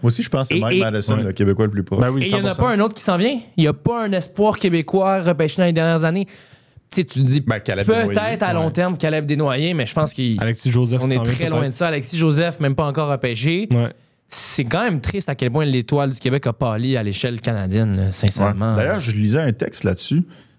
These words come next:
Speaker 1: Euh, ils veulent comme faire une refonte du, de l'élite au Québec.
Speaker 2: Ouais.
Speaker 1: Euh,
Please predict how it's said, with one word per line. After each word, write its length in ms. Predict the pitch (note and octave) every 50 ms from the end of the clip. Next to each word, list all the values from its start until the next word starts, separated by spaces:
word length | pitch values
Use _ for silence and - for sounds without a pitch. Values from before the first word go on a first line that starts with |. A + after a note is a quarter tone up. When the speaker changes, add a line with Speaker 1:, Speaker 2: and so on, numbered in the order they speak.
| _ _ -
Speaker 1:
Euh, 500 | - G#2 G2+ G2 G2+ G2+ G2 G2 G2 G2+ F#2+ - _ -
ils 140 | - A2+ G#2+
veulent 240 | G2 A#2 C#3 D#3 D3+
comme 200 | - D3+ A#2+ A#2
faire 120 | A#2 D#3+
une 120 | D#3 C#3 A#2
refonte 600 | G2+ A2 A2+ - - D#3 E3+ D#3+ D3 C#3+ - - -
du, 480 | G#2+ G#2+ G#2 G#2+ G2+ G2+ G2+ G#2 G#2 G2
de 100 | G2 G#2
l'élite 400 | G#2 G#2+ A2 A#2 B2+ D3 C#3+ -
au 80 | C#3+ A2+
Québec. 500 | - - B2 G#2+ G#2 B2+ - - - - _ - -
Speaker 2:
Ouais. 60 | A#2 A#2+ C3 B2+ F#2
Speaker 1:
Euh, 220 | F#2+ F2+ E2+ E2+